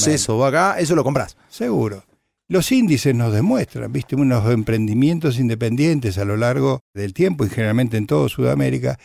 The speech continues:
Speaker 2: tienen un índice de mortandad bastante elevado. Y cuando lo comparás con lo que sería un franquiciado o una franquicia, le-, los índices de mortandad al cabo de cinco años es el diez por ciento.
Speaker 1: Mm.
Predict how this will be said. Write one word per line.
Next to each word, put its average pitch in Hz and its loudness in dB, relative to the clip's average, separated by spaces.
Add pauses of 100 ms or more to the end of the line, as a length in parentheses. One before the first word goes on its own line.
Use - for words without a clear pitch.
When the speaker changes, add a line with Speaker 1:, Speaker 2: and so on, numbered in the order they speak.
(240)
Speaker 2:
tienen 160 2
un 160 2
índice 170 0
de 117 2
mortandad 110 -2
bastante 127 0 (100)
elevado. 110 -2 (580)
Y 110 -8
cuando 120 2
lo 110 2
comparás 120 2
con 104 -2
lo 101 -2
que 98 -6
sería 107 -2
un 113 -2
franquiciado 107 -2
o 104 -4
una 107 -4
franquicia, 135 -4
le-, 110 -4
los 101 -6
índices 127 -2
de 107 -2
mortandad 107 -2
al 104 -4
cabo 113 0
de 101 -4
cinco 151 0
años 147 -4
es 113 -4
el 104 -8
diez 107 -4
por 104 -8
ciento. 107 -4
Speaker 1:
Mm. 131 -4